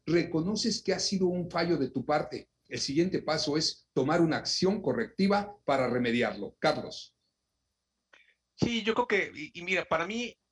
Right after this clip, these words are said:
Speaker 2: el más importante de estos que acabas de mencionar es el primero, porque es el reconocimiento y es donde, donde comienza todo. Y a partir de ahí, pues ya se da, ya se da todo el proceso para,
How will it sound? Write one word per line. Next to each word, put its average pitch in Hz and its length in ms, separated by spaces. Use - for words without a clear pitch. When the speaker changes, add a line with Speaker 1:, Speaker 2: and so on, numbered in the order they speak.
Speaker 2:
el 143 320
más 202 280
importante 170 640
de 151 60
estos 139 180
que 127 80
acabas 151 180
de 127 60
mencionar 135 380
es - 80
el 117 140
primero, 110 400
porque 113 240
es 151 80
el 139 80
reconocimiento 120 800
y 139 60
es 135 60
donde, 113 380
donde 110 220
comienza 117 420
todo. 117 260
Y 113 80
a 123 60
partir 190 280
de 190 80
ahí, 180 200
pues 139 140
ya 151 100
se 151 140
da, 151 360
ya 139 120
se 143 100
da 139 120
todo 143 180
el 131 100
proceso 123 540
para, 101 280